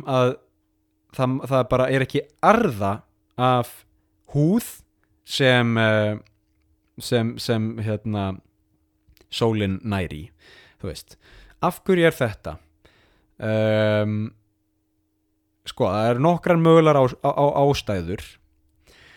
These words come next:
Ehm, ein sem ég sá, a-, er að, að, ehm, japanskt fólk og japanskar konur sérstaklega vilja forðast myndun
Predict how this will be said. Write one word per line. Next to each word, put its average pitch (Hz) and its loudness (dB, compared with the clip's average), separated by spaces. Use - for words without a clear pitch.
Ehm, 117 2
ein 165 4
sem 180 2
ég 156 2
sá, 117 4
a-, 127 0
er 135 2
að, 131 4
að, 120 0
ehm, 120 0
japanskt 151 0
fólk - -2
og 110 -6
japanskar 139 -2
konur 151 0
sérstaklega 101 -4
vilja 120 2
forðast 165 2
myndun 139 -2